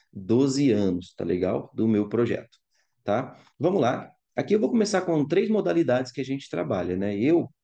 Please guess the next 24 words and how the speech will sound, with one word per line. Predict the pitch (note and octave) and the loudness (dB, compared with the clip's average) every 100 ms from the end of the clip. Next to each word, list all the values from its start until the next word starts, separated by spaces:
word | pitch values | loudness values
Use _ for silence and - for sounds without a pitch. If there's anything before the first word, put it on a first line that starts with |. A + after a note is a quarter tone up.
| _ | _
na | G#2 | -8
Bolsa, | G2 B2+ A#2+ | -2 -2 -2
trabalho | A2 G2 G2+ G2+ | -4 -2 -2 -2
com | G2+ | -4
perfil | G2 G2 G#2 | -8 -6 -4
moderado, | A#2 C3 B2 D3 E3 | -2 0 2 2 0
agressivo | C3+ B2+ A#2+ D3 D3 | -2 -4 -4 -6 -6
e | D#3 | -6
conservador, | - E3 E3 D#3 D#3 F#3 B2+ G2+ - _ _ _ - | -4 -4 -2 -4 -2 -2 0 -2 -2 _ _ _ -10
tá | |
bom? | F#2 B2+ - - _ | -2 -2 -2 -14 _
Eu | - | -2
vou | F3+ | 0
começar | G3 F3 D3 C3+ | 0 -4 -4 -4
com | C3 | -4
o | A#2+ | -4
perfil | A2 A2 A2+ A2+ | -4 -4 -6 -4
conservador, | A2+ A2 A2 G#2 D3+ C#3+ F#3 F#3 _ _ _ _ | -8 -4 -4 -2 -2 0 0 -2 _ _ _ _
que | C#3 | 0
é | C#3+ D#3 | 2 2
o | F#3 | 0
mais | F3+ C#3 C#3+ F3 F#3+ - - _ _ _ _ _ _ _ _ _ | 0 -2 -2 -2 -6 -10 -20 _ _ _ _ _ _ _ _ _
tranquilo, | - D3+ E3+ G3+ G#3 B2+ G2+ | -4 -2 -2 -2 -2 -2 -6
entendeu? | G2+ G2 G#2+ D3 | -6 -2 0 0